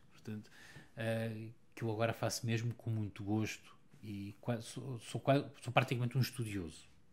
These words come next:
dentro desta matéria. E há aqui muita coisa que nós podemos aqui desbravar. Ah, mas faço mesmo por amor. O dia em que eu não sentir que faço realmente isto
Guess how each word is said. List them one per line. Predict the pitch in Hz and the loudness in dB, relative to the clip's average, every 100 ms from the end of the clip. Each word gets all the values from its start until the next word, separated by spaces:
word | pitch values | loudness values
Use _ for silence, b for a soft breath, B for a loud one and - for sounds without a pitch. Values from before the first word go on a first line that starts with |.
| - - - - | -20 -20 -18 -8
dentro | 101 90 92 | -8 -8 -8
desta | 92 - 92 | -8 -8 -10
matéria. | 92 - 87 78 82 B B B B B | -10 -10 -10 -10 -14 B B B B B
E | - | -14
há | |
aqui | - - | -12 -12
muita | - | -10
coisa | 120 113 104 | -4 -4 -4
que | - | -6
nós | 104 | -8
podemos | - - 110 95 | -10 -10 -8 -8
aqui | 95 - | -10 -8
desbravar. | 101 101 101 92 92 82 - B B B B - | -8 -6 -4 -4 -6 -8 -14 B B B B -10
Ah, | 104 107 107 - - | -6 -4 -6 -10 -2
mas | 123 120 | 0 2
faço | 131 123 127 | 0 -2 -2
mesmo | 120 117 113 | -2 -2 -6
por | - 110 | -6 -6
amor. | 113 104 90 | -4 -6 -6
O | 110 | -4
dia | 127 135 | -2 -2
em | |
que | 127 - | -2 -2
eu | 123 | 0
não | 120 | 0
sentir | - 110 101 98 95 | -2 -4 -6 -6 -8
que | - | -10
faço | - 110 - | -6 -6 -4
realmente | 104 104 - 95 | -6 -6 -8 -10
isto | 85 - | -10 -14